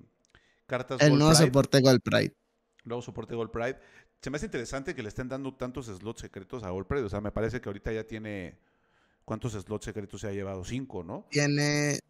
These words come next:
Speaker 2: no, tiene dos de la anterior expansión, que es la magia secreta y el monstruo, el caballito.
Speaker 1: Eh,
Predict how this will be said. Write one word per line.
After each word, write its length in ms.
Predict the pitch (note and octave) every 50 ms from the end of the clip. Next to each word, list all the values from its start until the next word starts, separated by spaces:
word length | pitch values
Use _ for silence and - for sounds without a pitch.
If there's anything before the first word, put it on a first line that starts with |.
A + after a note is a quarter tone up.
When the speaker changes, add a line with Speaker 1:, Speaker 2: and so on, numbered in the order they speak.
| _ -
Speaker 2:
no, 300 | D3 D#3+ E3 D3+ C#3 -
tiene 260 | - C#3 C#3 D3 D#3
dos 720 | D3 C#3+ F#3 G3+ A3 A#3+ A#3 - - - - - - - _ _ _ _ _
de 160 | - - D3+ D3+
la 80 | D3+
anterior 320 | D3 C#3 D3 D3+ D3 D3 D3+
expansión, 560 | D#3 D3+ - - - D#3+ C#3+ C3 D#3+ E3+ E3+
que 120 | - D3+
es 40 | C3+
la 160 | C3+ C#3 C#3
magia 420 | D3+ E3+ F3 F3 D#3 - E3+ D#3+ D3+
secreta 540 | D#3 C3+ - - D3+ D#3+ E3 - F#3 E3+
y 40 | D#3+
el 120 | C#3 C3+ C3
monstruo, 580 | C3 B2+ C3 B2 - - C#3+ C#3+ D3+ D3+ D3+
el 160 | C#3+ B2+ A#2+
caballito. 580 | - - B2 A2+ A2+ A#2 D3+ F3 F3 - F#3 F3
Speaker 1:
Eh, 100 | G2+ G2+